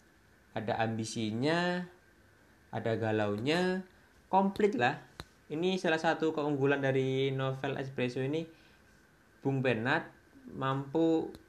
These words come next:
merangkai kronologis cerita dengan runut, mengadu-ngadu emosi, plotnya rapi,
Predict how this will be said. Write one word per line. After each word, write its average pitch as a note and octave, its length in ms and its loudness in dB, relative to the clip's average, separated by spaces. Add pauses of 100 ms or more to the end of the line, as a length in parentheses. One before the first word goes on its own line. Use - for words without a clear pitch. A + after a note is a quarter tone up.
(720)
merangkai C#3 920 2 (920)
kronologis C#3 1300 2
cerita C#3 400 0
dengan C3 320 0
runut, C#3 480 0 (480)
mengadu-ngadu B2 720 2
emosi, C3+ 840 0 (500)
plotnya C3 480 0
rapi, D3+ 800 2